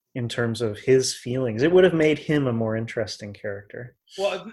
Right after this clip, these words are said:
Speaker 2: I mean, if nothing else, they would have had to have breached a singular rule that Voyager had different than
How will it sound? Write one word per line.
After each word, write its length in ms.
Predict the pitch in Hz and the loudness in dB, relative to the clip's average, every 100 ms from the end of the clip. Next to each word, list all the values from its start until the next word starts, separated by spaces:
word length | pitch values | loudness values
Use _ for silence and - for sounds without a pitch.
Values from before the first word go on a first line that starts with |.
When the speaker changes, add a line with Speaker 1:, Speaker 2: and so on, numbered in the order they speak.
| 202 | -6
Speaker 2:
I 60 | |
mean, 160 | 196 202 | -4 -6
if 80 | 180 | -2
nothing 320 | 208 185 185 | -2 -2 -2
else, 160 | 170 | -2
they 100 | 170 165 | 0 -2
would 100 | 160 | -4
have 120 | 151 | -4
had 200 | 160 151 | -2 -2
to 100 | 147 | -4
have 200 | 139 127 | -8 -8
breached 400 | 143 147 139 - | -8 -8 -6 -4
a 320 | 135 120 120 | -2 0 0
singular 640 | 113 - 165 143 135 131 127 | -4 -4 -2 0 0 0 0
rule 600 | 127 139 143 135 120 - _ _ - | -2 -2 0 0 -2 -8 _ _ -12
that 220 | 131 123 | -12 -8
Voyager 400 | 139 139 135 131 | -4 -4 -4 -4
had 300 | 123 117 117 - _ | -2 -2 -4 -12 _
different 400 | 127 131 131 120 | -10 -8 -10 -8
than 260 | 123 113 110 | -6 -8 -12